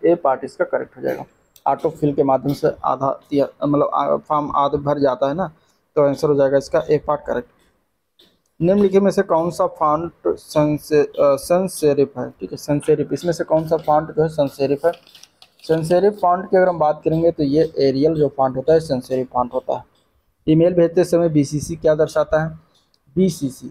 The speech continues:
बीसीसी जो email के अंतर्गत आता है, तो बीसीसी का full form basically क्या होता है? blind carbon copy।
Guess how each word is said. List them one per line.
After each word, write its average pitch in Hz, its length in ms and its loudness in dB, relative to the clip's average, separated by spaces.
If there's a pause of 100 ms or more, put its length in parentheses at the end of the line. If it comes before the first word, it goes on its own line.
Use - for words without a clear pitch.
(120)
बीसीसी 175 420 -2
जो 170 200 2
email 156 320 0
के 160 100 -2
अंतर्गत 139 420 0
आता 139 260 0
है, 170 100 2
तो - 920 -6
बीसीसी 151 420 -4
का 180 140 -2
full 160 280 -2
form 147 280 0
basically 143 360 -4
क्या 143 120 2
होता 135 180 0
है? 160 100 2
blind 143 360 -2
carbon 143 360 -2
copy। 127 380 -4